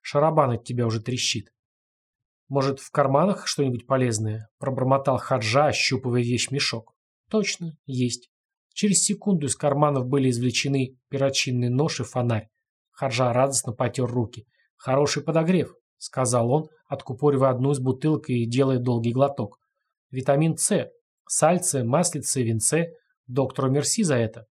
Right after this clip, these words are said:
«Можно и мне попить?» нерешительно проговорил Сава. Он протянул руку к бутылке, отвинтив крышку, сделал глоток. В следующее мгновение зэк поперхнулся, сплюнув жидкость. Глаза Савы вылезли из орбит, а мясистое лицо залилось краской.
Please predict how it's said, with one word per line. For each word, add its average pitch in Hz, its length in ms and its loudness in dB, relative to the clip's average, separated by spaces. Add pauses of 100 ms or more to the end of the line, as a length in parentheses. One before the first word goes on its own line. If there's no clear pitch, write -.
(760)
«Можно 135 540 0
и 139 120 -6
мне 131 180 2
попить?» - 420 -8 (360)
нерешительно 131 640 -2
проговорил 123 480 0
Сава. 113 420 -2 (440)
Он 202 160 0
протянул 175 380 2
руку 160 260 0
к 131 80 -6
бутылке, 147 500 0
отвинтив 127 460 -4
крышку, 143 400 -2
сделал 120 340 0
глоток. 131 540 -2 (460)
В - 60 -16
следующее 135 420 0
мгновение 139 460 2
зэк 135 260 0
поперхнулся, 143 640 -2
сплюнув 127 500 -2
жидкость. 143 480 -6 (400)
Глаза 151 420 2
Савы 147 400 2
вылезли 139 400 2
из 135 140 0
орбит, 143 420 2
а 123 80 0
мясистое 127 540 0
лицо 127 380 0
залилось 131 440 0
краской. - 480 -2